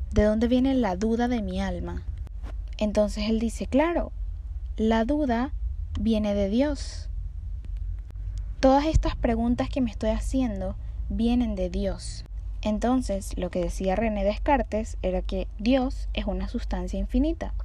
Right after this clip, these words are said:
la cual crea sustancia pensante, que es el alma, y crea una sustancia extensa, que es el cuerpo.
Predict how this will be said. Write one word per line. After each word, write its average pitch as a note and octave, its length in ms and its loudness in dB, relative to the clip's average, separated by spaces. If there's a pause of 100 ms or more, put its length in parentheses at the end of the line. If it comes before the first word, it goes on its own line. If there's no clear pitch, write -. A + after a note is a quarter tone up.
(600)
la A3 160 6
cual C4+ 320 6 (240)
crea A#3 680 4 (480)
sustancia A3 1040 0 (200)
pensante, A#3+ 840 0 (520)
que F3+ 220 0
es F3 120 -8
el B3 140 4
alma, F#3 460 0 (460)
y - 100 -2
crea C#4+ 540 4
una G#3 240 0
sustancia A#3 600 -2
extensa, - 760 -2 (320)
que F#3+ 180 0
es F3 120 -4
el F3+ 180 -4
cuerpo. - 460 0